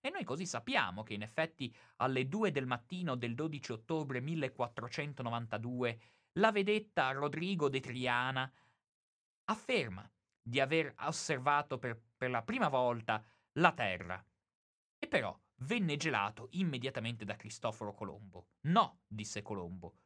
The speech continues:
"l'ho vista prima io, la terra",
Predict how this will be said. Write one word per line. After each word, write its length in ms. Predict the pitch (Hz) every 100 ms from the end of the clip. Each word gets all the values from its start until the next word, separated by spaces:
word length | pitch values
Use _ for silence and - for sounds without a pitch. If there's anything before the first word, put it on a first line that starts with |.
| -
"l'ho 180 | 151
vista 480 | 160 117 151 - 123
prima 400 | - 135 143 117
io, 400 | 131 135 90 - _
la 160 | - 110
terra", 480 | - 87 76 110